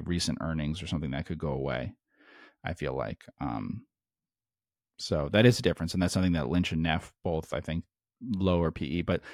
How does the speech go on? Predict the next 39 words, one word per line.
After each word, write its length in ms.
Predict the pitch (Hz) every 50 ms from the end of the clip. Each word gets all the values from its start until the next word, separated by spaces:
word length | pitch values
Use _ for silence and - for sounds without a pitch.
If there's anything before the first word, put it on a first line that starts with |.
| - - -
lower 160 | - 127 135 135
P 220 | - 151 143 135
E 60 | 123
with 140 | 113 107 -
a 60 | 95
cyclical 540 | - - - 139 127 - 110 101 - 95 85
bent, 340 | 80 - 85 78 80 73 - _ _ _ _ _ _ _ _ _ _ _ -
you 120 | 98 90 87
know, 120 | 80 78
makes 240 | 82 82 82 - -
a 20 |
lot 140 | 76 62 -
more 100 | 64 78
sense 320 | - - 85 80 71 -
if 140 | 78 78 -
you're 260 | 90 82 71 69 65 -
more 180 | 90 90 85
attuned 360 | 80 - - - 87 80 82 76
to 180 | - - 76 71 60 - - - 69
what 260 | 76 82 82 82 _
things 220 | - 85 82 -
are 40 | 78
changing. 380 | 78 - 80 73 71 - 85 73
And 320 | - 64 64 64 - - - _ _
Peter 200 | - 113 104 90
Lynch 260 | 87 87 87 - - 69
obviously 500 | 69 82 76 76 - - 76 69 - - - - - - - - - - - _
talked 220 | - - 82 82 -
to 80 | -
tons 380 | - - - - 98 101 92 80
of 100 | 62 62
companies 440 | - - 87 - - 67 64 64 69
all 80 | 60
the 60 | - -
time, 220 | - 71 65 64
so 120 | - 69
he 200 | 80 95 85 78
had 260 | 80 80 73 - 71 85
his 280 | 85 78 71 - -